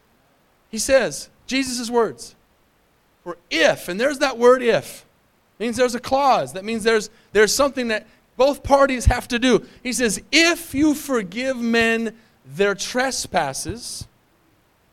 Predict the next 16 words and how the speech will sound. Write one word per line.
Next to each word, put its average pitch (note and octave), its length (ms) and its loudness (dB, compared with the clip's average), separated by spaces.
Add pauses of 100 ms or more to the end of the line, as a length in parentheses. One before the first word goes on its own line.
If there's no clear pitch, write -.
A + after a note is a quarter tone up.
(280)
your A3+ 380 6
heavenly B3+ 460 -2
Father A3 440 2
will A3+ 280 4 (220)
also B3 640 6
forgive A#3+ 640 -2
you." C#4 240 0
How B3 120 4
many C4 160 0
like B3+ 180 0
that B3 160 -2
verse? C4 540 4 (720)
It's - 100 -12
a A3 60 2
good A3+ 180 4
verse. G#3+ 520 0